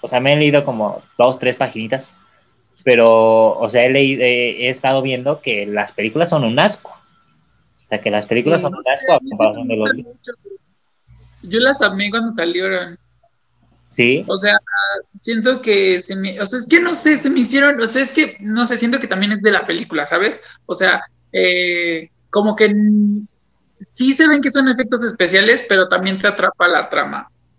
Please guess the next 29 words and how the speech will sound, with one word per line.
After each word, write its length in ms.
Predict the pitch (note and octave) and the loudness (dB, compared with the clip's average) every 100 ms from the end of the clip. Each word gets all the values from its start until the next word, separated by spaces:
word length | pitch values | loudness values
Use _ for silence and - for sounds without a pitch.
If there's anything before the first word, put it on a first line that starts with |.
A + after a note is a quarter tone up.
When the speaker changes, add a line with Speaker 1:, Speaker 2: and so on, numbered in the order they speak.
| _ _ | _ _
Speaker 3:
Entonces 380 | F#3+ F#3 G#3 A#3 | -10 -4 -2 0
yo 100 | G#3+ A3+ | 4 4
la 120 | A3+ | 6
verdad 300 | G3+ G3 F#3+ | 4 4 2
estoy 240 | G3 G3 | 0 2
esperando 420 | F#3+ F#3+ F#3 F3+ | 2 2 -2 0
la 180 | F3+ E3 | -2 -2
tercera, 520 | - - - F3 E3+ | -6 -8 -4 -4 -4
o 20 | E3+ | -8
sea, 140 | - | -6
la 120 | D#3+ | -6
tercera 320 | E3+ - - - | -6 -4 -4 -6
película, 360 | - D#4+ - - _ _ _ _ _ _ _ _ _ - | -8 -8 -8 -10 _ _ _ _ _ _ _ _ _ 0
que 80 | |
se 80 | F3+ | 0
supone 240 | F#3+ A3+ A#3+ | 2 0 2
que 100 | G3 | 0
ya 160 | F#3+ F#3 | 4 4
va 80 | F#3+ | 2
a 40 | |
salir 240 | G3 F#3+ F#3+ | 0 0 0
este 140 | F#3+ | 2
Speaker 2:
Pero 140 | C4 B3+ | 4 6
Speaker 3:
año. 80 | B3+ | 6
Speaker 2:
ya 120 | D#4 | 4
no 100 | E4+ | 6
va 60 | |
a 20 | |
s-, 120 | D#4+ | 4